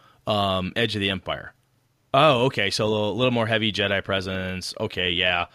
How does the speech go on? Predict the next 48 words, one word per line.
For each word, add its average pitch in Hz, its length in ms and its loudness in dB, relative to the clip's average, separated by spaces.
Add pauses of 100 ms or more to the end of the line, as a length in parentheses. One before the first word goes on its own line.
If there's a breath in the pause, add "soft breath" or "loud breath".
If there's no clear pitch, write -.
(280 soft breath)
Oh, 165 240 8
and 139 160 4
I 135 80 6
wanna 131 240 4
have 120 180 4
it 120 80 2
after 110 300 2
this 104 160 0
time 95 220 -2
period 90 220 -4
instead 85 200 -6
of 90 80 -2
this 87 140 -4
other 90 160 -2
time 78 220 -6
period. 69 280 -12
If - 100 -10
you're 104 100 -4
gonna 180 260 0
do 160 200 0
any 131 180 0
tweaks - 440 -2
or, 98 380 -2 (500 soft breath)
or 98 140 -6
fucking 113 420 -2
about 95 460 2
with 95 240 -6
the, 87 340 -4 (160)
the 95 120 -6
genre, 117 600 0 (240)
the - 100 -8
setting, 123 540 0 (560 soft breath)
or 98 640 0 (500)
system, 87 600 -2
those 98 240 -4
three 123 180 -4
things, 139 560 -4 (140)
Session 123 400 0
Zero 110 180 2
is 101 120 0
the 87 60 -8
perfect - 380 -4
time 90 320 -4
to - 120 -12
bring 85 200 -8
that 76 160 -6
stuff - 260 -6
up. - 240 -6